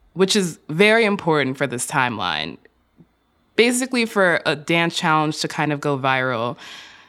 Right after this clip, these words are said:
the song comes out, it's on the platform. Every single video you scroll by on your For You page is set to it, and then a dance challenge comes out. Dance challenges are incredibly important to the TikTok ecosystem.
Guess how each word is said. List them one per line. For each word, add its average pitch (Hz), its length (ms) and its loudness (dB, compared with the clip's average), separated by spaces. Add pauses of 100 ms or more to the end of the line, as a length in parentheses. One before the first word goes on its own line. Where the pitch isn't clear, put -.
(260)
the 175 120 0
song 196 320 2
comes 180 260 -2
out, 117 420 0 (420)
it's 175 140 -2
on 175 180 6
the 165 80 0
platform. 139 800 0 (120)
Every 180 240 2
single 185 240 0
video 160 340 0
you 147 180 -2
scroll 147 380 0
by 139 360 2
on 143 180 0
your 143 100 0
For 143 180 -2
You 139 180 0
page 143 320 -2
is 139 100 -4
set - 240 0
to 135 220 -2
it, 127 240 -2
and 156 180 2
then 156 200 2
a - 80 -6
dance 147 360 -2
challenge 123 400 -2
comes 113 240 -6
out. 76 320 -4 (760)
Dance 285 340 4
challenges 330 560 2 (100)
are 165 440 4 (480)
incredibly 165 640 2
important 135 640 -2
to - 100 -6
the 135 80 0
TikTok - 480 -2
ecosystem. 110 840 -4